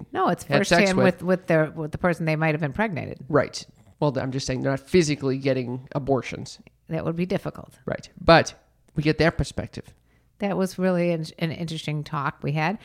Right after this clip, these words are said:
Speaker 2: So this is
Speaker 1: So
Speaker 2: funny. It's informative. You're gonna fucking love this
Speaker 1: You're gonna
Speaker 2: shit.
Speaker 1: laugh. You're gonna cry. We're not really gonna cry, but
Speaker 2: In fact, we have an, a-, actually a Patreon bonus episode,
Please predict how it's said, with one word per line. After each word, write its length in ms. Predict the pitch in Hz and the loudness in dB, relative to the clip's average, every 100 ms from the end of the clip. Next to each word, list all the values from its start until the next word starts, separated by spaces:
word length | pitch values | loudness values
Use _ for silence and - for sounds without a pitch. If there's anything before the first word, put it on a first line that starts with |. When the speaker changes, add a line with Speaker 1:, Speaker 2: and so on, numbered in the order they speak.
| - | -6
Speaker 2:
So 120 | 262 | 0
this 180 | 294 277 | 2 4
is 120 | 233 | 2
Speaker 1:
So 100 | 233 | 6
Speaker 2:
funny. 340 | 285 269 233 | 6 6 4
It's 160 | 165 - | 2 0
informative. 600 | 147 - 254 214 165 151 | -2 8 8 10 6 2
You're 80 | 226 | 4
gonna 100 | 262 | 4
fucking 320 | - 226 170 | 4 2 2
love 460 | 120 123 127 233 196 | -2 0 6 6 6
this 120 | 370 | 2
Speaker 1:
You're 140 | 523 453 | 4 6
gonna 100 | - | 6
Speaker 2:
shit. 60 | |
Speaker 1:
laugh. 280 | 302 370 320 | 6 6 4
You're 80 | 240 | 2
gonna 140 | 285 | 0
cry. 440 | 185 - 240 247 226 | 0 2 2 2 0
We're 180 | 294 370 | 0 0
not 180 | 170 | 0
really 180 | 165 175 | 2 0
gonna 160 | 151 143 | 0 -2
cry, 300 | 143 147 147 | -2 -2 -2
but 160 | 143 | 2
Speaker 2:
In 120 | 190 202 | 4 6
fact, 300 | 233 226 - | 6 6 2
we 180 | 220 | 2
have 140 | 214 208 | 4 2
an, 100 | 196 | 0
a-, 20 | |
actually 600 | 104 135 117 185 - 180 | 0 -4 0 -2 0 0
a 40 | 156 | 2
Patreon 460 | 180 190 190 156 | 2 2 2 2
bonus 340 | 156 156 165 - | 6 6 4 2
episode, 560 | 131 135 - 113 117 | 0 -2 0 0 -2